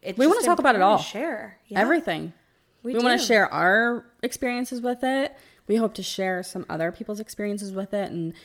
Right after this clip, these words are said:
Speaker 2: if they think they have some powerful lessons that it will be beneficial to this community, we wanna get them on here to share them with you. Um,
Speaker 1: I
Speaker 2: because
Speaker 1: know.
Speaker 2: like we said, there's power in sharing.
Speaker 1: Agreed. Uh,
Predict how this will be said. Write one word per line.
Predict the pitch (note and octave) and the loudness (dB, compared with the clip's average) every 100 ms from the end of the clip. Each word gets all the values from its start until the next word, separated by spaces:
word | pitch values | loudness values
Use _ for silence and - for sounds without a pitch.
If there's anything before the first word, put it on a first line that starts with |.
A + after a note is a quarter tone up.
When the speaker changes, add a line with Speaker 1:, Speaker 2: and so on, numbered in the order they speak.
| _ - | _ -6
Speaker 2:
if | F#3+ - | -4 0
they | F3 F3 E3+ | 0 0 -2
think | F3+ F3 | -4 -6
they | E3+ | -6
have | E3 D#3 D#3+ - | -8 -8 -8 -10
some | E3 | -12
powerful | - D3 D#3 - E3 | -8 -6 -6 -8 -4
lessons | G3+ B3 C4+ B3 A#3+ A#3+ | -4 -2 -2 -4 -4 -4
that | |
it | - | -6
will | F#3 | -6
be | G3+ F#3+ F#3+ - _ | -6 -6 -6 -12 _
beneficial | G3+ G3 G3 F#3 G3+ F#3+ | 0 2 -2 -4 -4 -6
to | - | -6
this | F#3+ F#3+ | -6 -6
community, | - A3+ G#3 G#3 G#3 A3 | -6 -4 -2 -2 -2 -4
we | A3 F#3+ | -4 -4
wanna | F3+ F#3 F#3 | -2 -2 -2
get | F#3 | -6
them | F#3+ F#3+ | -6 -8
on | E3 F3+ | -6 -6
here | G#3 | -6
to | F#3 | -6
share | F#3 F3 E3+ | -8 -8 -8
them | G3 G#3 | -6 -6
with | G#3+ - | -6 -4
you. | A3+ A3+ A#3+ - - A3 - - | -4 -2 -4 -10 -20 -20 -12 -4
Um, | F#3+ E3+ D#3 D#3 D3+ F3+ - _ _ _ _ _ _ _ _ | -2 -2 -4 -6 -10 -12 -18 _ _ _ _ _ _ _ _
Speaker 1:
I | A3 | -8
Speaker 2:
because | A3 A#3+ | -2 2
Speaker 1:
know. | A3+ | 2
Speaker 2:
like | B3 | 0
we | |
said, | C4+ D4 | -2 -2
there's | A#3 | -4
power | - F3 D#4+ G4 | 0 2 2 0
in | G#3+ | -4
sharing. | - F#3 A3+ D3 E3 - _ _ _ | -6 -4 -4 -4 -8 -14 _ _ _
Speaker 1:
Agreed. | A3 G#3+ G#3+ A#3 G3+ - | -10 -4 -4 -4 -8 -8
Uh, | A#3 | -8